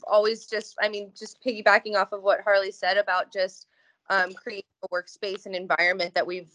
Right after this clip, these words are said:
that we wanna work in. And, you know, we've all worked different nine-to-five jobs, retail jobs, and things that we really just didn't feel fulfilled in. And so be-, being able to create a space where we can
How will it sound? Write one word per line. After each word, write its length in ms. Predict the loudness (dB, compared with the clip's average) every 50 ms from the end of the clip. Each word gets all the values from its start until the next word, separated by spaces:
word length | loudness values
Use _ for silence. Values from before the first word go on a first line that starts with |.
| _ _ _ _ _ _ 0
that 140 | 0 0 2
we 140 | -2 -4
wanna 260 | -2 -2 0 0 0 0
work 280 | 0 0 -2 0 0
in. 260 | 0 0 0 -2 -4
And, 300 | -6 -6 -6 -8 -10 -12
you 160 | -8 -8 -4 -2
know, 120 | -2 -4
we've 280 | -4 -4 -8 -4 0 2
all 240 | 4 4 4 4
worked 380 | 4 0 0 0 -4 -10 -20 -20 _ -20 -20 -20 -20 -20 -20 _ _ _ _ _ _ _ 4
different 440 | 4 6 6 4 4 4 0 -2 -2
nine-to-five 640 | -2 -2 -2 -2 -4 -4 0 2 2 2 2 0
jobs, 400 | 0 2 4 4 2 2 -2 -10
retail 460 | -16 -16 -14 -14 -8 -2 -2 -2 -2 -2
jobs, 540 | -2 0 0 2 2 0 0 -4 -8 -12
and 160 | -14 -14 -12 -12
things 240 | -12 -10 -10 -2
that 120 | -2 -2 -2
we 140 | -2 -6 -4
really 420 | 0 0 2 2 0 -2 -4 -10 -14
just 240 | -16 -16 -16 -6 -6
didn't 320 | -2 2 2 2 2 0 -6 _ _ _ _
feel 180 | 2 2 2 2
fulfilled 560 | 2 -4 -8 -8 -6 _ -2 -2 -2 0 0
in. 200 | 0 0 0 -4
And 160 | -6 -8 -4
so 120 | -2 -2 -2
be-, 300 | -2 -8 -12 -12 -14 -10
being 240 | -8 -8 -6 -4 -4
able 220 | -4 -2 -2 -4
to 100 | -6 -6
create 300 | -8 -4 -2 -2 -2 -2
a 60 | -4
space 380 | -8 -8 _ -6 -6 -6 -2 -2
where 100 | -2 -2
we 160 | 0 -4 -6
can 380 | -2 0 0 0 0 -4 -8